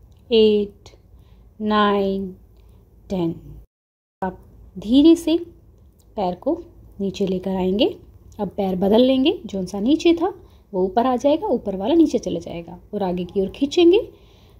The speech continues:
वन, टू, थ्री, फोर, फाइव, सिक्स, सेवन, एट,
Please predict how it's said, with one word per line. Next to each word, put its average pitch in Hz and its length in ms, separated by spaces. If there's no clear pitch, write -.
वन, 185 680
टू, 190 600
थ्री, 190 640
फोर, 190 580
फाइव, 196 540
सिक्स, - 500
सेवन, 190 800
एट, 202 640